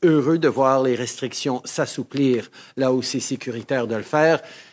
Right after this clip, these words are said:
mais on doit rester responsable. Tout le monde doit continuer de faire sa part.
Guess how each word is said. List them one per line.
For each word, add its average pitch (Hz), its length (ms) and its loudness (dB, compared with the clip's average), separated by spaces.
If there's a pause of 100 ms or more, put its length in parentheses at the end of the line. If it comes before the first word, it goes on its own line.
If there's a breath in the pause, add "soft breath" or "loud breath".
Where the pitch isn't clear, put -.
(140 loud breath)
mais 135 160 0
on 143 120 4
doit 135 300 2
rester 127 540 -2
responsable. 120 760 -6 (600)
Tout 160 120 4
le 151 80 4
monde 151 420 2 (340)
doit 139 100 0
continuer 135 640 2
de 120 40 -4
faire 123 260 -2
sa 120 180 -2
part. - 540 -4